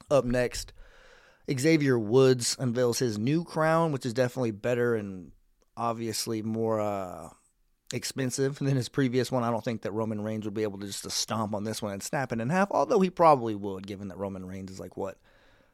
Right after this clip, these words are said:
two hundred and sixty pounds probably? I don't know exactly what he is, but he's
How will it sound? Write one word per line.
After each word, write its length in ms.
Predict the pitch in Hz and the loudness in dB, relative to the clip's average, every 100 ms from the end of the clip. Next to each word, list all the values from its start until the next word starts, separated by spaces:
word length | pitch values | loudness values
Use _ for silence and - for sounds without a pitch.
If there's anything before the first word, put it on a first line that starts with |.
| _ _ _ _ _ | _ _ _ _ _
two 200 | - 160 | -6 -4
hundred 340 | 110 127 120 107 | 0 0 0 -2
and 80 | |
sixty 360 | 101 139 - 120 | -2 -2 -4 -6
pounds 460 | - 110 117 120 120 | -4 -2 0 -2 2
probably? 340 | 131 127 123 | 4 6 4
I 60 | 113 | 2
don't 140 | 107 | 0
know 120 | 110 | -2
exactly 400 | 104 107 120 147 | -4 -2 -2 0
what 180 | 135 139 | 0 2
he 120 | 143 | 2
is, 140 | 147 123 | 2 0
but 120 | 110 | -4
he's 200 | 202 | -6